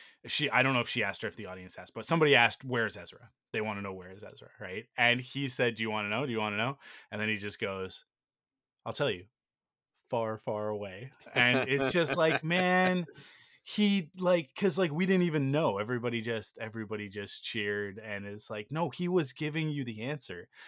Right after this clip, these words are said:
Speaker 1: But he does that all the time, all the
Speaker 2: Mm.
Speaker 1: time. And where he, like, he, you ask him direct questions, yeah, at cons, and he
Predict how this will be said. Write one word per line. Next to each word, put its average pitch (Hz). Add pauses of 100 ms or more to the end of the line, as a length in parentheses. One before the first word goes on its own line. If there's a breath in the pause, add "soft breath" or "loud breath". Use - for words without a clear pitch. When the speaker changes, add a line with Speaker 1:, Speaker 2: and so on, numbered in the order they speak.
(200 loud breath)
Speaker 1:
But 165
he 156 (180)
does 151 (240)
that 92 (360)
all 113 (100)
the 98 (200)
time, 98 (300)
all 123
the 104
Speaker 2:
Mm. -
Speaker 1:
time. 95 (840)
And 120
where 113
he, 120
like, 113
he, 113 (380 loud breath)
you 127
ask 120
him 131
direct 113
questions, 101 (380 soft breath)
yeah, 123
at 107
cons, 107
and 107
he 104